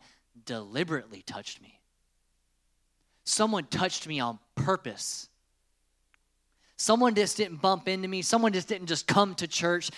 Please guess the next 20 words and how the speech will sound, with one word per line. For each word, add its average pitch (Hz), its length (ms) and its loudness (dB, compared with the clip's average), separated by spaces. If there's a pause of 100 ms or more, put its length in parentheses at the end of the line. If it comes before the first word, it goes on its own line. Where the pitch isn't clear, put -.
Someone 233 300 2
just 196 220 -4
didn't 180 260 -4 (240)
open 190 500 -4
their 170 200 0
Bible. 151 560 0 (100)
Someone 233 300 4
just 202 180 2
didn't 175 300 -4
listen 208 400 -2
to 190 100 -6
the 185 80 -2
Maverick 180 380 0
City 208 320 -4
song. 170 320 -2
No, 190 140 -2
someone 226 420 -2
came 233 260 -2
with 214 160 -4
intentionality 196 1120 -2